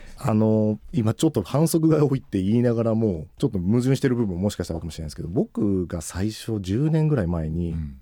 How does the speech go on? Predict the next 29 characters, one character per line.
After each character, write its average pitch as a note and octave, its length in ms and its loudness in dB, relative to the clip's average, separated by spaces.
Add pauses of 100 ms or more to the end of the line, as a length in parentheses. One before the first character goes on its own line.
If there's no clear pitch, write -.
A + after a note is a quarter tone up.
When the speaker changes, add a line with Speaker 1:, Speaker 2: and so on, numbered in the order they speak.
Speaker 2:
こ - 120 -4
の F2 160 0
ラ F#2+ 100 0
グ G#2 120 0
ビ G2+ 180 0
ー - 20 0
部 E2 120 -6
に D#2+ 280 -4
ス - 80 -8
タ - 80 -2
ッ G2+ 40 -4
フ - 140 -18
と - 80 -10
し D2+ 60 -10
て - 80 -10
戻 E2 220 -6
っ - 20 -6
て - 220 -20
き - 60 -20
た D#2 100 -8
時 - 240 -12
に、 E2 320 -4 (400)
ま A#2+ 80 0
さ A#2 100 0
に E2+ 80 -2
褒 G#2 220 -2
め A#2 100 4
ら E3+ 100 4
れ F#3 120 2